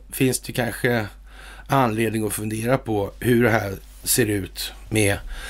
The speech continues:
Sidney Powells angrepp på underrättelsetjänsterna.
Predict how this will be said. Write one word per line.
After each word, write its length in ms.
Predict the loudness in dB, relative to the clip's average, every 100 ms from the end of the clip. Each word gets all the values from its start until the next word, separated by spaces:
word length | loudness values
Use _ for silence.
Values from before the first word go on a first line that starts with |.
| -14 -12
Sidney 340 | 0 2 4 2
Powells 640 | 4 4 4 0 -2 -6
angrepp 580 | -2 -2 -2 -8 -10 -16
på 300 | -8 -6 -6 -14 -18 -20 -12
underrättelsetjänsterna. 1000 | 0 0 0 -4 -2 2 2 0 -2 -4